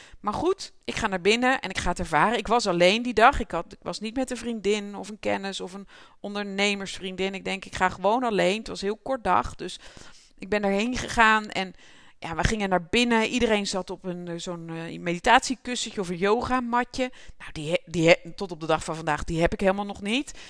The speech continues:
Ehm, en ik dacht, "Ja, wat is dit voor vaags?" En ja, er was prachtige muziek al.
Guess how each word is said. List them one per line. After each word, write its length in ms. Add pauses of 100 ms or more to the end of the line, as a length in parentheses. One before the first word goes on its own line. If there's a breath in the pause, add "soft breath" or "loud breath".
(380 loud breath)
Ehm, 460
en 160
ik 100
dacht, 260
"Ja, 460
wat 140
is 180
dit 220
voor 180
vaags?" 960
En 240 (500 loud breath)
ja, 280
er 80
was 160
prachtige 480
muziek 500
al. 420